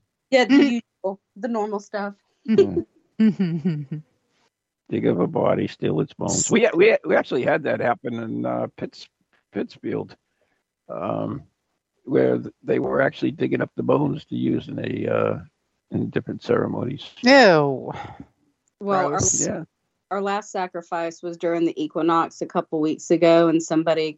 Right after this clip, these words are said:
Speaker 1: cut a chicken's head off and stuffed a note inside of their body.
Speaker 2: Ah.
Speaker 1: I took a picture of it 'cause I showed on the tour. I'm like, "This is why we can't go in," but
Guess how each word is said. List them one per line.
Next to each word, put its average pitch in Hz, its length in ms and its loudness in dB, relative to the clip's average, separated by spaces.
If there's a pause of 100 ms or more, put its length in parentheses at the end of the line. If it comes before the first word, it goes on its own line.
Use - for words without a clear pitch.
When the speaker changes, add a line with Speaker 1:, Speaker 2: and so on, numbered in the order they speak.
(120)
Speaker 1:
cut 160 360 2
a 151 160 4
chicken's 156 460 0
head 156 180 2
off 156 340 4
and 151 140 0
stuffed - 380 0
a - 20 -2
note 151 300 4
inside 151 320 2
of 147 80 -4
their 151 120 2
body. 151 500 2 (560)
Speaker 2:
Ah. 330 320 6
Speaker 1:
I - 40 4
took - 160 -6
a - 60 -20
picture 196 360 -2
of 175 180 -4
it 175 200 -2
'cause 170 140 -6
I 165 60 0
showed 185 300 0
on 180 120 0
the 170 60 0
tour. 185 180 -2
I'm 175 60 2
like, 165 200 0
"This 196 200 2
is 220 120 -6
why 202 200 4
we 208 120 -2
can't 190 260 -2
go 208 220 0
in," 180 220 0
but - 120 0